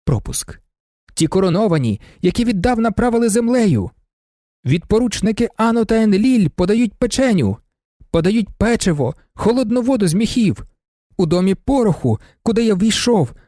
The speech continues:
пробувають первосвященник і прислужник. Там є жрець і юродивий. Сидять там служителі великих богів. Там Етана, там Сумукан. Там також Ерешкігаль,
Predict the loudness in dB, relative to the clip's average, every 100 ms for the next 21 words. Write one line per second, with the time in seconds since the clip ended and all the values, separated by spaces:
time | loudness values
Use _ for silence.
0 | _ -2 0 2 2 2 0 -2 -2 0
1 | 0 0 -2 -2 0 0 -2 -2 -2 -2
2 | 0 0 0 -2 -6 -10 _ _ _ _
3 | 0 2 2 0 0 0 0 -2 0 0
4 | 0 0 0 -2 -8 _ _ _ _ -4
5 | -2 0 0 0 0 0 0 0 0 0
6 | 2 0 0 0 2 2 2 0 -4 -20
7 | _ _ _ _ -2 -2 -2 -4 -2 0
8 | 0 0 -4 _ _ _ -2 0 0 -2
9 | -2 -2 -2 0 0 -2 -10 _ _ _
10 | _ _ -2 -2 0 -2 -2 -4 -2 -2
11 | -2 -2 -2 0 2 0